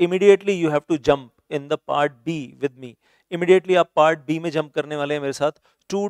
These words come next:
to सेवन का टाइम जो आप मुझे दे रहे हैं, और उस बीच में मैं आपको पार्ट बी बढ़िया से करवा दूंगा, तो एक कॉन्फिडेंस लेवल बढ़ जाएगा। उसके बाद आप पार्ट ए, पार्ट सी बाद में भी कर सकते हो, और ऐसा भी कर सकते हो जब तक आप दो बजे से पहले का टाइम है यार, बहुत क्रूशियल,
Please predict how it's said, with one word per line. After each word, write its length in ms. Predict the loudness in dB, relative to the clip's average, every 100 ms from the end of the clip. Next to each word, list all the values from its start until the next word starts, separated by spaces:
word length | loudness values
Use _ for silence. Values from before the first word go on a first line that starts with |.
| -2
to 60 | -2 -2 -10 _ -8
सेवन 320 | -2 0 0
का 120 | -6
टाइम 240 | -6 -8 -2
जो 120 | -2
आप 120 | -2 -6
मुझे 180 | -6 -4
दे 160 | -4
रहे 100 | -6
हैं, 120 | -12 _ _ _ 0
और 240 | 0 0 0
उस 200 | 0 -2
बीच 220 | -14 -12
में 60 | -8
मैं 120 | -4
आपको 220 | -4 -6
पार्ट 300 | -2 0 0
बी 160 | -4 -6
बढ़िया 260 | -4 -2 -4
से 120 | -4
करवा 240 | -2 0
दूंगा, 200 | 0 -6
तो 120 | -6
एक 100 | -6 -8
कॉन्फिडेंस 500 | -12 -6 -6 -4 -4
लेवल 200 | -4 0
बढ़ 180 | 2
जाएगा। 420 | 4 4 4 2 0 _ _ -6
उसके 240 | -4 0
बाद 140 | 0 2
आप 140 | 0 0
पार्ट 320 | 0 0 -2
ए, 260 | -6 -6 -4 -4
पार्ट 280 | -2 -2
सी 440 | -8 -10 -8 -10 -14
बाद 340 | _ -2 0 -2
में 120 | -6
भी 100 | -4
कर 120 | -4
सकते 260 | -4 -10 -10
हो, 120 | -10 _ _ 0
और 140 | 0
ऐसा 240 | 0 -2
भी 120 | -2 0
कर 100 | -2
सकते 260 | -2 -6
हो 100 | -4
जब 160 | -2 -2
तक 100 | 2
आप 140 | 0 0 _ _ _ -18
दो 220 | 0 2 2
बजे 180 | 0
से 120 | -2 -2
पहले 220 | -2 -2
का 80 | -2
टाइम 220 | -4 -4
है 80 | -4
यार, 120 | -4
बहुत 300 | -4 -6 -6
क्रूशियल, 360 | -10 -8 -8